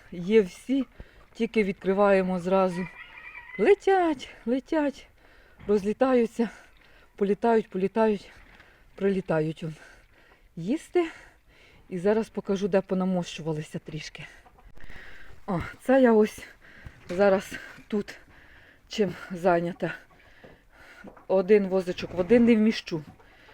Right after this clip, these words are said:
тому що від кролички вигортала, від Пепи вигортала. Біля коника ця подушка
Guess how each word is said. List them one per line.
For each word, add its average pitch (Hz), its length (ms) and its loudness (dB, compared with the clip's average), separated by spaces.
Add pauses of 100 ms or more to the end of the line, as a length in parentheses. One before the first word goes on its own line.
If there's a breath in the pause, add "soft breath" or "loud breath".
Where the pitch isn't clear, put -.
(140)
тому 175 200 -8
що - 160 -8
від 175 160 -8
кролички 214 540 0
вигортала, 185 580 0
від 175 120 -6
Пепи 240 340 2
вигортала. 180 600 0 (480 loud breath)
Біля 196 220 0
коника 262 460 6
ця 226 160 2
подушка 208 540 -2